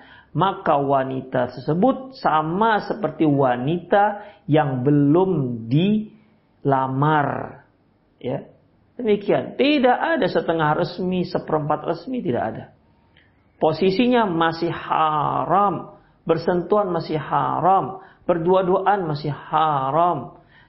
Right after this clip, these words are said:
canda-candaan berdua masih haram, hangout berdua masih haram,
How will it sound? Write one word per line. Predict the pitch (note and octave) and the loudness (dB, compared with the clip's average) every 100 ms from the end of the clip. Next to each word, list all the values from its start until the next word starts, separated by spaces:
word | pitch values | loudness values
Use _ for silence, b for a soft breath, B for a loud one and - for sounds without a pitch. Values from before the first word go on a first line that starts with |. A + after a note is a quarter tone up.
| - | 0
canda-candaan | G3+ G3+ G3+ A3 G#3 G#3 | 0 2 2 2 2 2
berdua | G3 F#3 G#3+ G3+ | 2 2 2 2
masih | D#3+ E3 | -2 -4
haram, | - D#3 D#3 D3 D3 F3+ F3 B2+ B B | -4 0 2 2 4 4 2 -2 B B
hangout | - G#3 G#3 G3+ G3+ | -2 0 2 0 2
berdua | G3+ F#3 A3 G#3 | 0 2 4 2
masih | E3 D#3 D#3 | 0 -6 -4
haram, | D#3+ D#3 D#3 F3 F3 D3 B2 | 2 2 4 4 2 0 -6